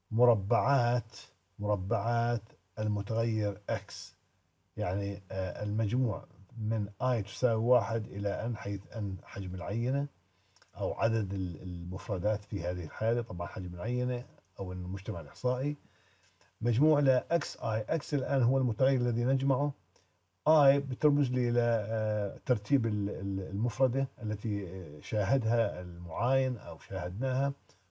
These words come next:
وتربيع مقسم على حجم المجتمع الإحصائي أو العينة، وتساوي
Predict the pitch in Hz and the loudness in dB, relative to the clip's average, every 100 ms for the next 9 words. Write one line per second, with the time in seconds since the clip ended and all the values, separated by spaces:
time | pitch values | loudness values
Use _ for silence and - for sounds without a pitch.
0 | - 117 - 147 120 131 127 - 143 135 | -2 2 4 4 4 0 0 -2 -2 -2
1 | 113 120 117 - 127 113 117 104 110 110 | -2 0 0 0 0 2 -2 -2 -2 -2
2 | 127 110 90 - 113 104 92 98 107 92 | -2 -4 -6 -4 -4 -2 -6 -6 -6 -8
3 | - - _ _ _ - 185 - - 135 | -12 -20 _ _ _ 0 0 0 4 6
4 | 117 117 | 6 2